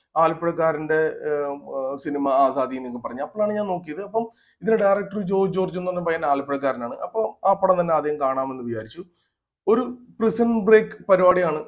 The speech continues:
സിനിമയിൽ പിടിച്ചിരിക്കുന്നത്. അത്യാവശ്യം ത്രില്ലിംഗ് എലമെന്റ് ഒക്കെ കിട്ടുന്ന ഒരു പ്ലോട്ടാണ് സിനിമയിലുള്ളത്. വളരെ ഭംഗിയുള്ള പ്ലോട്ടാണ്. കാര്യം ഇത് ഇത്തരത്തിലുള്ള, ഉം, സിനിമകൾ കാണാൻ, ഏഹ്, ഭയങ്കര ഇൻട്രസ്റ്റ് ആണ്. ആ രീതിയിലാണ് സിനിമ സ്റ്റാർട്ട് ചെയ്യുന്നത്. അതായത്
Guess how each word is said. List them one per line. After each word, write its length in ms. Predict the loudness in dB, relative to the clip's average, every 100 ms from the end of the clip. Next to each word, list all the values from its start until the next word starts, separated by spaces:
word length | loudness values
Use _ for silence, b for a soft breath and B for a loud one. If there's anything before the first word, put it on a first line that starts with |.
| -10 -6
സിനിമയിൽ 260 | -2 -2
പിടിച്ചിരിക്കുന്നത്. 540 | -2 -6 -6 -6 -4 -4
അത്യാവശ്യം 320 | -4 -6 -6
ത്രില്ലിംഗ് 280 | -4 -2 -2
എലമെന്റ് 300 | -2 -2 -4
ഒക്കെ 120 | -6
കിട്ടുന്ന 320 | -8 -8 -8
ഒരു 60 | -10
പ്ലോട്ടാണ് 840 | _ 2 4 4 4 2 0 -2 -10
സിനിമയിലുള്ളത്. 580 | -8 -4 -4 -2 -4 -6 -14 _ _ _ _ _ _ 6
വളരെ 220 | 8 8
ഭംഗിയുള്ള 480 | 10 10 10 8 8
പ്ലോട്ടാണ്. 480 | 8 6 6 2 4
കാര്യം 320 | 4 4 0 -6
ഇത് 200 | -2 -2
ഇത്തരത്തിലുള്ള, 840 | -2 2 2 4 4 4 4 2
ഉം, 280 | -2 -2 -6
സിനിമകൾ 420 | -4 -2 0 -2
കാണാൻ, 600 | 2 2 4 0 -2 -2
ഏഹ്, 180 | -2 0
ഭയങ്കര 260 | 0 0 -4
ഇൻട്രസ്റ്റ് 380 | -4 -8 -6 -8
ആണ്. 160 | -8 -12 _ -2
ആ 180 | 4 4
രീതിയിലാണ് 540 | 4 0 0 2 2
സിനിമ 260 | 0 -2 -2
സ്റ്റാർട്ട് 260 | 0 0 -2
ചെയ്യുന്നത്. 240 | -6 -6
അതായത് 240 | -4 -6